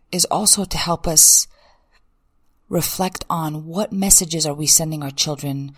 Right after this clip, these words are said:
subconsciously, right? What, what messages, whether even consciously, are they sp-, spoken or unspoken messages that we don't wanna send or that we do wanna send? And this will help us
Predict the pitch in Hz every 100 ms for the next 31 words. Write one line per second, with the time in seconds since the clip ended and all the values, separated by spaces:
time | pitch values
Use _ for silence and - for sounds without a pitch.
0 | _ - 151 - 143 139 147 - 127 139
1 | _ _ _ _ _ _ - 160 156 -
2 | _ _ _ 190 196 - 196 202 180 151
3 | 160 - - 156 165 - 202 196 156 160
4 | 196 160 - 131 123 143 139 135 - _
5 | - - - 170 175 156 - 208 - 151
6 | 143 135 131 - 123 139 131 - 139 135
7 | - 156 156 143 135 131 - 139 127 139
8 | _ _ _ - - - - 147 143 151
9 | 180 151 127 139 - - _ _ _ _
10 | _ _ 185 151 147 147 175 - 170 180
11 | 165 -